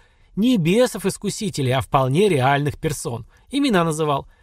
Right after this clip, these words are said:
в том числе и ваши». «Вот даже как. Почему ж тогда не боитесь ходить ко мне в гости?»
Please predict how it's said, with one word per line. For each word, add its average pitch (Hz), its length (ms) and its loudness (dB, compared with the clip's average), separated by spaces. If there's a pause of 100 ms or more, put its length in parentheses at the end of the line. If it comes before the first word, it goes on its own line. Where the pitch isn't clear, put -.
(120)
в - 80 -14
том 156 240 2
числе 202 380 -2
и 190 240 0
ваши». 127 580 -2 (800)
«Вот 202 240 2
даже 110 200 -2
как. - 300 -10 (320)
Почему 190 240 -2
ж - 60 -2
тогда 147 240 2
не 147 100 0
боитесь 139 440 0
ходить 135 300 -4
ко 135 140 0
мне 123 140 2
в 117 80 -2
гости?» 143 460 -2